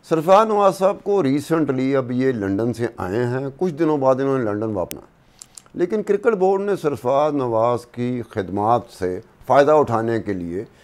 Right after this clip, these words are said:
एक स्मॉल टाइम असाइनमेंट सरफराज नवाज को दी गई है कि आपने जो फास्ट बॉलर निकल रहे हैं पाकिस्तान के, चाहे वो लड़के हैं या लड़कियां हैं,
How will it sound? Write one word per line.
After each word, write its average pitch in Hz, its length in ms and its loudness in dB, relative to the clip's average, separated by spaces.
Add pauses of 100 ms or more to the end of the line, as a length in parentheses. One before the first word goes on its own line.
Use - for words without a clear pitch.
(200)
एक 180 200 4
स्मॉल 185 400 0
टाइम 165 280 0
असाइनमेंट 131 540 0 (360)
सरफराज 110 420 0
नवाज 113 260 -2
को 113 160 -8
दी 90 260 -8
गई 123 200 0
है 143 140 -4 (580)
कि 180 60 -2 (100)
आपने 185 400 8
जो 196 240 8 (140)
फास्ट 143 480 4
बॉलर 123 340 4
निकल 107 260 -2
रहे 107 180 -4
हैं 98 100 -6
पाकिस्तान 82 540 -10
के, - 140 -18 (1040)
चाहे 147 320 6
वो 139 180 4
लड़के 113 400 2
हैं 165 180 2
या 165 140 2
लड़कियां 107 520 -2
हैं, - 140 -18